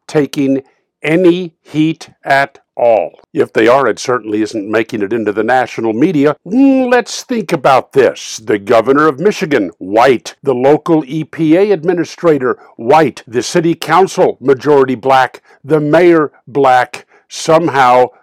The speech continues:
the white people have to take the blame for the water supply, even though it was initiated by, uh, the, uh, well, the black people, but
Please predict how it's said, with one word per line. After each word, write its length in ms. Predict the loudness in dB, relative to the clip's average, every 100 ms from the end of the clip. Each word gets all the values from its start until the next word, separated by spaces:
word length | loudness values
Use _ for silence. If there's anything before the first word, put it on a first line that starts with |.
| _
the 140 | -4
white 420 | -2 0 0 -4 -12
people 420 | -12 -6 -6 -8 _
have 300 | -8 -6 -6
to 100 | -14
take 340 | -8 -6 -6 _
the 140 | -8
blame 480 | -2 0 2 2 0 -8 _ _
for 220 | -6 -2
the 100 | 0
water 380 | 2 2 2 -2
supply, 580 | -6 -6 -2 -2 -2 -6 _ _
even 460 | -4 -2 -2 -2
though 260 | 2 4 2 0
it 160 | -4
was 180 | -4 -4
initiated 1000 | -2 0 -2 -4 -4 0 2 0 -4 -6
by, 480 | 0 2 4 2 -2
uh, 420 | 0 2 4 2 0
the, 440 | -4 -4 -2 0
uh, 200 | 0 -2 -6
well, 380 | -6 -2 -2 -4 -8
the 260 | -6 -6 -8 _
black 360 | -4 -4 -4 -8
people, 360 | -8 -4 -6
but 320 | -4 -6 -6